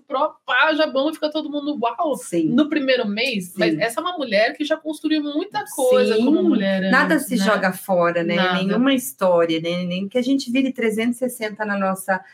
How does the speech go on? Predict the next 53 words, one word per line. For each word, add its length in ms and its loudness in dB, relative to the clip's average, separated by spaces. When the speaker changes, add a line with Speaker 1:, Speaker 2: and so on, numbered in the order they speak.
Speaker 2:
carreira, 760 0
a 100 0
gente 380 0
tem 220 0
toda 240 2
uma 220 6
construção, 840 -2
Speaker 1:
E 60 2
Speaker 2:
né? 140 6
Speaker 1:
homens 360 4
também, 440 -2
né, 140 4
Speaker 2:
Sim. 80 4
Speaker 1:
gente? 260 6
Ó, 120 2
temos 340 -2
homens, 340 0
coitados, 400 -6
que 60 -20
tão 160 -4
ouvindo 320 -2
a 20 -8
gente 280 -4
aqui, 120 4
é 40 2
que 160 0
hoje 200 2
Speaker 2:
Não 100 4
Speaker 1:
ficou 160 4
Speaker 2:
estamos 100 6
excluindo, 540 4
não, 340 4
mas 160 2
Speaker 1:
O, 120 2
o 40 6
meu, 160 6
pro-, 160 2
meu 140 2
marido 380 0
mesmo, 260 0
veja, 300 0
a 80 0
histó-, 240 -4
meu 100 0
marido, 500 0
ele 160 -2
trabalhou 280 -2
com 120 -10
venda, 280 -4
você 100 -20
conhece, 280 -8
Speaker 2:
Sim. 120 0
Speaker 1:
olha. 240 4